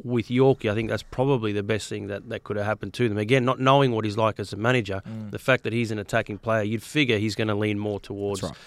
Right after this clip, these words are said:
Speaker 1: an attacking style of play.
Speaker 2: Mm.
Speaker 1: The guys that they've got, um, coming in, the fact that, um, Toure is, you know, leading goal scorer. This was the season for him,
Speaker 2: Yeah.
Speaker 1: you know, that, that he needs to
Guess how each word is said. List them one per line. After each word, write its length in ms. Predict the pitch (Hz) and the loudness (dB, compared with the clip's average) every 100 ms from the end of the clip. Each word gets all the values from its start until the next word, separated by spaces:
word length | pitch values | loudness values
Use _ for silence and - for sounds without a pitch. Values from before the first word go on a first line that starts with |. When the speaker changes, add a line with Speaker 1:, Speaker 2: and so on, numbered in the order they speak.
| - - | -14 -6
Speaker 1:
an 100 | 110 | -4
attacking 420 | 151 120 117 104 | 0 0 0 -4
style 260 | - 110 104 | 0 0 0
of 80 | - | 2
play. 320 | 117 123 127 | 6 6 6
Speaker 2:
Mm. 40 | - 202 - - - - - - | 0 -10 -10 -14 -20 -20 -14 -2
Speaker 1:
The 80 | 113 | 2
guys 320 | 127 131 123 | 4 6 4
that 80 | 123 | 4
they've 240 | 123 107 | 2 2
got, 220 | - 120 - 120 | 4 4 4 -2
um, 200 | 110 110 | -2 -2
coming 340 | - 110 107 | -2 -2 0
in, 180 | 113 113 | 0 0
the 80 | 104 | 0
fact 280 | - 117 - | 2 2 4
that, 180 | 110 - - | 0 0 -6
um, 340 | 110 104 104 98 | -8 -6 -6 -6
Toure 460 | - 113 113 110 | -2 2 2 2
is, 240 | 104 92 - | 0 -4 -8
you 100 | 104 | -8
know, 140 | 101 | -8
leading 300 | 104 113 107 | -4 -2 0
goal 180 | 110 110 | 2 2
scorer. 300 | - 113 110 | 2 4 6
This 200 | 127 - | 6 6
was 120 | 117 | 0
the 80 | 107 | -2
season 400 | - 123 104 104 | 0 0 0 -4
for 100 | 104 | -4
him, 340 | 98 117 113 113 | -2 0 0 0
Speaker 2:
Yeah. 160 | 104 - | -4 -8
Speaker 1:
you 120 | - 107 | -8 -2
know, 140 | 104 | -2
that, 160 | 101 101 - 135 | -2 -4 -6 -4
that 200 | 107 90 | -4 0
he 180 | 123 120 | 2 2
needs 240 | 117 104 | 2 0
to 220 | - 104 | -2 -2